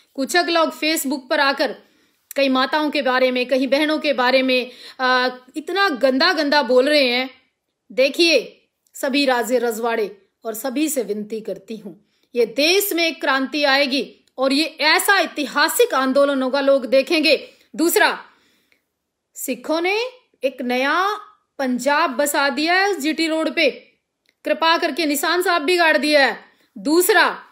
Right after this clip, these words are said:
सरकारें देरी नहीं करें, ये कानून वापस ले लें, कहीं फिर गुरुद्वारा बने और ऐतिहासिक गुरुद्वारा बने और आप लोग वहां मत्था टेको और बोलो, "वाहे गुरु जी की फतेह और वाहे गुरु जी का खालसा।"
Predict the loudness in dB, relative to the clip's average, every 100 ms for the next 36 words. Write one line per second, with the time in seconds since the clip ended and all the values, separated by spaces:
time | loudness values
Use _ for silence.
0 | _ -6 -2 0 2 2 2 2 2 4
1 | 2 0 0 2 2 0 -6 _ _ _
2 | _ _ -4 -2 0 2 2 2 2 2
3 | 0 0 -2 -2 0 2 2 0 -6 -20
4 | _ -4 -2 -2 -2 -4 -2 -2 0 0
5 | 2 2 0 0 0 0 -2 -2 -2 -2
6 | -2 -4 -6 -6 -2 0 2 0 0 -2
7 | -2 -8 -12 -4 -4 0 0 2 0 -2
8 | -4 -4 -2 0 0 2 0 -2 -8 -4
9 | 2 4 4 4 0 -2 -4 -4 -6 -6
10 | -6 -6 -4 -2 0 0 0 -2 -2 -4
11 | -6 -6 -6 -4 -6 -4 -4 -4 -4 -6